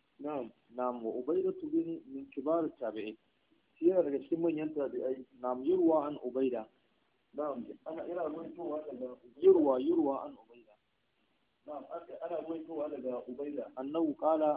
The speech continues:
Speaker 2: "أسلمت قبل وفاة النبي صلى الله عليه وسلم
Speaker 1: Yana
Speaker 2: بسنتين."
Speaker 1: cewa na rasu kafin rasuwar Annabi da shekara biyu.
Speaker 2: وعبيدة الدبي.
Speaker 1: Ah, na, na, na musulunta kai.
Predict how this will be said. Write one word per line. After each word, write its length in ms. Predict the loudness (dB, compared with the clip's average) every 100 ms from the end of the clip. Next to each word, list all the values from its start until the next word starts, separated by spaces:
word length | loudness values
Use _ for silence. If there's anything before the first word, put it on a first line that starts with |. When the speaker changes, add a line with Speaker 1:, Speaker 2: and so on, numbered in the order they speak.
| -2
Speaker 2:
"أسلمت 520 | -12 -8 -6 -6 -10
قبل 300 | -8 -4 0
وفاة 340 | 0 0 -2 -6
النبي 340 | -12 -10 -6 -6 -8
صلى 80 |
الله 140 | -8 -8
عليه 120 | -8
وسلم 340 | -8 -6 -4
Speaker 1:
Yana 160 | -4 -6
Speaker 2:
بسنتين." 280 | -8 -8 -4
Speaker 1:
cewa 260 | -4 -4 -6
na 220 | -6 -4
rasu 380 | -4 -8 -18 -16 -12
kafin 280 | -14 -12 -18
rasuwar 340 | -14 -10 -8 -10
Annabi 220 | -12 -20
da 100 | -20
shekara 360 | -20 -16 -12 -12
biyu. 220 | -12 -20 -20 _ _ _ _ _
Speaker 2:
وعبيدة 540 | -2 0 6 8 8 6
الدبي. 500 | 0 0 -2 0 -4 -6 _ _ -20 -20 _ -20 -20 -20 -20 -20 -20 -20 -20 _ _ _ _ -12
Speaker 1:
Ah, 140 | -10 -4
na, 240 | -2 -2
na, 240 | -2 -2 -2
na 160 | -2 -2
musulunta 420 | -2 -8 -10 -10
kai. 160 | -10